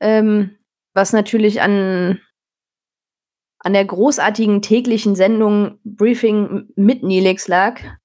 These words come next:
dass wir über die, ja, über, über meine Erlebnisse, deine Erlebnisse mit den Voyager-Folgen sprechen. Ähm,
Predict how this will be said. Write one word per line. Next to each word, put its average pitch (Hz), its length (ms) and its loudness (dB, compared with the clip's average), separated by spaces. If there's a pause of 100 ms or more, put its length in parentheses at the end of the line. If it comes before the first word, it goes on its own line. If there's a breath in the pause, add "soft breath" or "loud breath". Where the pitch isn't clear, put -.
(1200)
dass 208 220 -2
wir 226 220 0
über 214 240 0
die, 214 380 0 (1400)
ja, 160 440 0
über, 208 240 0
über 208 300 0
meine 196 500 -2
Erlebnisse, 240 640 0
deine 202 260 0
Erlebnisse 190 560 -2
mit 190 80 -2
den 190 160 -4
Voyager-Folgen 170 800 0 (180)
sprechen. 185 680 -2 (600)
Ähm, 185 680 0